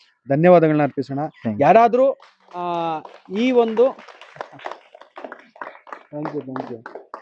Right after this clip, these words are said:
Speaker 1: ಯಾರ್ಯಾರು ಈ ಒಂದು ವಿಡಿಯೋ ನೋಡ್ತೀರಾ, ಇವ್ರದ್ದೊಂದು ಸಂಪರ್ಕ ಬೇಕು ಅಂದ್ರೆ ಅವರೇ ಹೇಳ್ತಾರೆ. ನಿಮ್ ನಂಬರ್ ಹೇಳಿ ಸರ್.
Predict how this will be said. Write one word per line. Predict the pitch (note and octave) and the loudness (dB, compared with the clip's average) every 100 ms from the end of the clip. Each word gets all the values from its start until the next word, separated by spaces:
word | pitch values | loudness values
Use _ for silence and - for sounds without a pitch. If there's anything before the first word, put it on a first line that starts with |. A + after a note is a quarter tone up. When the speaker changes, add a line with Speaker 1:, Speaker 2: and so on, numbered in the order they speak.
| - - - - D#3+ | -20 -18 -18 -8 0
Speaker 1:
ಯಾರ್ಯಾರು | E3+ G#3+ G#3+ G#3 | 4 6 6 6
ಈ | G3 | 6
ಒಂದು | G3 G3 | 4 2
ವಿಡಿಯೋ | F#3 G3 | 2 2
ನೋಡ್ತೀರಾ, | G3+ F3+ D#3 D#3+ F#3 - | 2 0 -2 -2 -2 -2
ಇವ್ರದ್ದೊಂದು | F3 F#3 E3+ E3 | -2 -2 -4 -8
ಸಂಪರ್ಕ | D#3+ E3 F#3+ F3 | -8 -2 0 0
ಬೇಕು | F3+ E3 D3+ | -2 -2 -4
ಅಂದ್ರೆ | D3+ D3 F3 | -6 -4 -4
ಅವರೇ | D#3 D#3+ E3 | 0 2 4
ಹೇಳ್ತಾರೆ. | D3+ C#3+ D3+ | 2 -2 -8
ನಿಮ್ | D#3 D3+ | -6 -2
ನಂಬರ್ | F3 F3 | 2 2
ಹೇಳಿ | C3 | 2
ಸರ್. | A#2 - | -4 -18